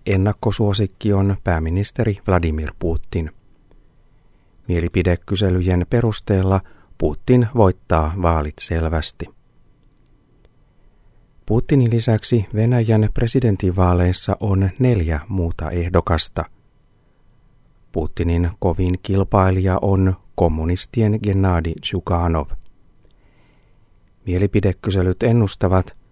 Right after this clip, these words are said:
että Putin saa äänistä yli viisikymmentä prosenttia ja siksi toista kierrosta vaaleissa ei tarvita. Venäjällä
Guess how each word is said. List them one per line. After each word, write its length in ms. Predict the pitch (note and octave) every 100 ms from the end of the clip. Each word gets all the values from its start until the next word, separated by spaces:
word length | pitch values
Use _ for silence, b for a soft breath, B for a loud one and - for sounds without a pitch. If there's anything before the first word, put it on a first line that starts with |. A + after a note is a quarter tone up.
| _ _ _ _ _ _ _ _ _
että 220 | B2+ -
Putin 440 | - C3+ F#2 F#2+ E2+
saa 320 | - B2+ G2+
äänistä 480 | A#2 G#2 F2+ - -
yli 380 | G#2 F#2 E2+ F#2+
viisikymmentä 680 | A#2+ C#3 B2 A2+ G#2+ F#2+ G2+
prosenttia 760 | - G2 G2 F#2 - - F#2 F#2 b b b b b -
ja 280 | G#2 G2+ G2+
siksi 460 | - F#2+ - A#2+ A#2 - -
toista 420 | F2 E2+ - A2+ -
kierrosta 600 | A2 F#2 E2+ E2 - F2 E2+
vaaleissa 640 | F2+ E2+ D#2 D#2 - E2 D2+ -
ei 300 | G#2 D#2+ C#2+ -
tarvita. 500 | D#2+ D#2 D#2 - D#2+ - _ _ _ _ _ _ _ _ _ _ _ _ _ _ _ _ _ _ _ _ _ _ _ _ _ _ _ E2+
Venäjällä 560 | F2 G2+ G#2 G2 F#2+